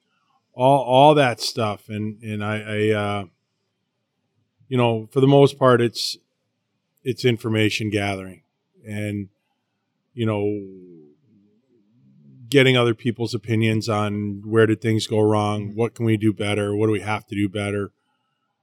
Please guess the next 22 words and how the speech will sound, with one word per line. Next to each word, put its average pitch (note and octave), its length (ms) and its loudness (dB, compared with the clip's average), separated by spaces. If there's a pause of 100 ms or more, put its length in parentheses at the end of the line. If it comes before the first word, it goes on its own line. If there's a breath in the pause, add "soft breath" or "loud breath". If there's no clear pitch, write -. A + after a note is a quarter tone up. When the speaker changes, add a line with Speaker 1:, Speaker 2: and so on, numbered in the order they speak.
(320)
Speaker 1:
you G#2 100 -14
know, G2 160 -10
all, G2 440 -16 (160)
all A2+ 180 -2
sorts G#2+ 320 -4
of G#2 60 -12
stuff - 300 -12
like G2+ 200 -12
that. G2+ 280 -10
And G#2+ 120 -8
then, G2+ 440 -6 (120)
you A2+ 120 -12
know, G2+ 460 -10 (400)
in A#2+ 140 -4
the A2+ 80 0
next G#2+ 280 -6
little G#2+ 200 -2
while, G2+ 280 -4
we'll G2 120 -6
be G2+ 140 -8
going G#2 300 -8
through, G2 420 -10